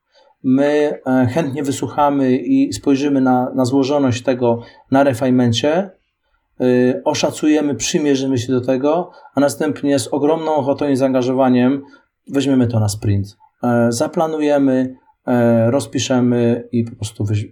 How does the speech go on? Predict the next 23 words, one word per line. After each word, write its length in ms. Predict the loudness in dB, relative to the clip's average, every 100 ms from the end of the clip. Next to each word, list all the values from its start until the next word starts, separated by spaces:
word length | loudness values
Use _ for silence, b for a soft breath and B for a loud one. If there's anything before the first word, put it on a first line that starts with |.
| _
dostarczymy 560 | -6 -4 -4 -2 0 0
wam 180 | 0
to. 160 | 0 -4 B _
Tylko 200 | -8 -6
poczekajcie 680 | -4 -4 -2 -2 0 0 -2 -4 _ -8
na 80 |
przykład 360 | -8 -6 -4 -2
dwa 160 | -2 -2
tygodnie, 460 | 0 0 2 0
bo 120 | 0
tyle 280 | -4 -2 0
u 100 | 0
nas 140 | 0 -2
trwa 240 | -4 -4
cykl 240 | -2 -6 -4
produkcyjny. 680 | -2 -2 -2 0 2 0 -4 B B _ -4
W 60 | 0
nim 240 | 2 0
oczywiście 500 | -2 -2 -2 0 0
będą 500 | 2 0 0 -2 -6 -4
i 80 | -4
proof 320 | 0 -2 -2
of 140 | -6